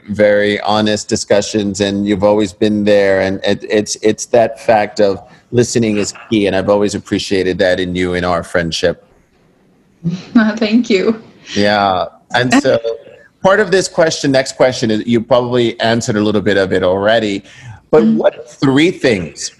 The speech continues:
Speaker 1: would you recommend someone entering the business today, brand new agent, what three things would you say to them today?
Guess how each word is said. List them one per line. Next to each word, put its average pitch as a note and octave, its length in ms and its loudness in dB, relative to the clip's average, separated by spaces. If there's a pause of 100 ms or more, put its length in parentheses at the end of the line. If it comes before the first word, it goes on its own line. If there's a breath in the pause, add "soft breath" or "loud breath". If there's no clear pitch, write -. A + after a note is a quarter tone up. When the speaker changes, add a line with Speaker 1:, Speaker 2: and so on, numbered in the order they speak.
(260)
Speaker 1:
would A#2 300 2
you E3 240 2
recommend A2+ 840 0 (140)
someone D#3+ 720 0 (100)
entering C#3 540 0
the A#2 80 2
business G#2 580 -2
today, D#2+ 580 -4 (200)
brand A3 380 2
new F#3 200 2
agent, D#2 540 -4 (240)
what - 260 0
three D3 200 2
things A2+ 400 0
would G2 200 -4
you G2 100 0
say F2+ 240 -2
to E2+ 80 -6
them D#2+ 260 -6 (260)
today? F2 380 -4